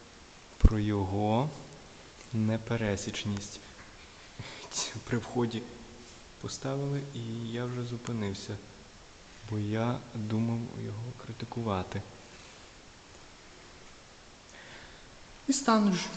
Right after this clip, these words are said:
дівочий стан. Ось, дівчину непогано він передає. Загально ніби банально. Але він побачив, що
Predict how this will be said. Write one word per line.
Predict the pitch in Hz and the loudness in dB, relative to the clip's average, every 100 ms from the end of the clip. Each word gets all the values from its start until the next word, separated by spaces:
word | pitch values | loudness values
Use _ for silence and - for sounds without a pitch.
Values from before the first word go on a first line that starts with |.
| - | 0
дівочий | 170 175 180 180 175 | 2 2 0 -2 -4
стан. | - - - 156 151 147 151 151 151 - - - - - - 113 | -4 -8 -2 0 2 0 -2 -2 -4 -8 -18 -18 -20 -20 -14 -4
Ось, | 131 131 - - - - - - - - - 131 | -2 0 -4 -8 -18 -20 -20 -20 -20 -12 -10 -6
дівчину | 139 139 143 143 139 | -6 -4 -2 -2 0
непогано | 135 - 123 127 | -2 -2 -2 -2
він | 127 127 | -2 -2
передає. | 123 127 120 110 | -2 2 2 6
Загально | 123 127 165 165 | 6 6 6 6
ніби | 160 156 | 6 6
банально. | 143 156 165 175 139 107 98 - - - - - - - - - - | 6 6 6 6 6 6 4 0 -8 -14 -16 -18 -20 -20 -20 -20 -10
Але | - 131 151 156 - - 151 | -2 2 2 0 -6 2 8
він | 170 170 | 10 8
побачив, | - 165 156 165 196 180 | 6 4 6 4 6 4
що | 170 | 4